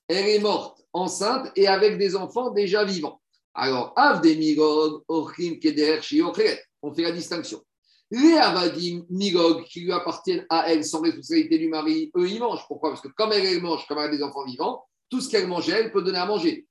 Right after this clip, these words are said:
Or, Nirse Migog, Avadim, Nirse Migog,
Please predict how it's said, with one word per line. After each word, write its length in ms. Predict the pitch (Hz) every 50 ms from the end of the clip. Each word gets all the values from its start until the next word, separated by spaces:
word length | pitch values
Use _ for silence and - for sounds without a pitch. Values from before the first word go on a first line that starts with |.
| _ _ -
Or, 180 | 185 185 196
Nirse 260 | 202 208 180 - -
Migog, 560 | 196 202 196 190 175 190 175 160 131 113 - - -
Avadim, 300 | 170 180 185 180 185 185
Nirse 260 | 175 165 156 160 -
Migog, 440 | 151 147 143 143 185 214 220 -